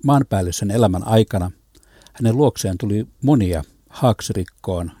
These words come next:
joutuneita ihmisiä. Elämä, jolta oli odotettu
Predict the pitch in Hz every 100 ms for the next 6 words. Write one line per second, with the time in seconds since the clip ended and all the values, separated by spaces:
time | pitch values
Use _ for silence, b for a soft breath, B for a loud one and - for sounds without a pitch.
0 | - 110 95 87 87 98 104 87 90 98
1 | - - - _ _ _ _ _ _ _
2 | _ _ _ _ _ b b b b b
3 | b - 123 123 113 101 b _ b b
4 | b b - 107 101 101 110 127 120 101
5 | -